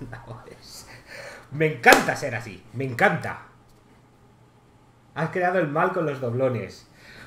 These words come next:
Bueno, veremos a ver cómo puedo sacarle también un poquito de partidito, no solo muriendo de, de infartitos. A ver cómo le puedo sacar un poco de partidito económico también, ¿no? Que a mí me gusta mucho el dinerito.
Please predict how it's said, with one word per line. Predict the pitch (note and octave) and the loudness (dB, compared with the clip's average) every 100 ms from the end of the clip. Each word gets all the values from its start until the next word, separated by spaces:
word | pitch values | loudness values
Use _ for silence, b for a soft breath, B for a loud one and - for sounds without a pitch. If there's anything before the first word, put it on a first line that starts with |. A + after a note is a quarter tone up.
| B | B
Bueno, | F#3 F3+ | 8 8
veremos | D3 A3 B3+ | 8 8 8
a | C#4 | 8
ver | C#4 | 6
cómo | A#3+ A3 | 6 4
puedo | A3+ | 4
sacarle | G#3 F3+ F#3+ | 2 4 4
también | F3 F3+ | 4 2
un | E3+ | 0
poquito | E3 E3+ | 2 2
de | |
partidito, | D#3+ D3+ A#2+ B2 C3+ F#3+ G#3 C#3+ | 4 2 0 -4 -2 -2 -2 -4
no | B2+ C3+ | -6 -4
solo | B2+ C#3+ C#3 C3+ B2+ B2 A#2+ A2 G#2+ - _ _ - | -4 -2 0 2 4 4 4 0 -4 -12 _ _ -12
muriendo | B2 C3+ C3 C#3+ C3 | -6 -2 0 0 0
de, | B2 A#2+ A#2+ A#2 | 0 0 -2 -2
de | A#2+ A#2 A2+ | -4 -4 -4
infartitos. | A#2+ A#2 A#2 - B2+ F3+ G3 - - - - - - - B B B B - - - - - - - - - - | -6 -6 -6 -8 -6 -4 -6 -8 -20 -20 -20 -20 -20 -20 B B B B -20 -20 -20 -20 -20 -20 -20 -20 -20 -10
A | B2 C3+ | -6 0
ver | D3 D#3+ | 4 4
cómo | D#3+ E3+ | 4 4
le | E3 | 6
puedo | E3 | 4
sacar | D#3 D#3 D#3 | 2 2 0
un | |
poco | D#3 E3 | 2 4
de | D#3 | 4
partidito | D3+ D3 D3 D#3 | 2 -2 -2 0
económico | C#3 C3+ C3 B2 C#3+ | 0 0 0 0 -2
también, | B2+ B2 F3+ G#3 C#3+ | -2 -2 0 0 0
¿no? | F#3 A3+ | -2 -4
Que | - | -6
a | A2+ | -6
mí | |
me | C3 F#3+ | -4 -4
gusta | A3 D3+ | -4 -4
mucho | C#3 C3+ | -4 -6
el | A#2+ | -4
dinerito. | A#2 G#2+ G#3 D#3 F#2 | -4 -4 -4 -4 -4